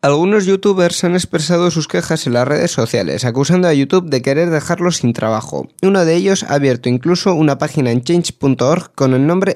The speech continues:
Stop YouTube Red para recoger firmas y parar el lanzamiento de este servicio.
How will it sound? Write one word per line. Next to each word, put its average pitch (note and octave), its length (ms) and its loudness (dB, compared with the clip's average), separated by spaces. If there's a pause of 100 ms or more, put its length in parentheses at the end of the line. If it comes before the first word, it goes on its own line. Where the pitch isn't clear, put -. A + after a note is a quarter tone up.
Stop F#3 420 -2
YouTube B2+ 400 -2
Red D#3 340 -2
para B2 240 0
recoger B2+ 400 -2
firmas D3+ 540 0
y - 40 0
parar C3+ 280 0
el D#3+ 140 0
lanzamiento C3+ 500 -2
de C#3+ 80 2
este D#3+ 180 -4
servicio. - 640 -6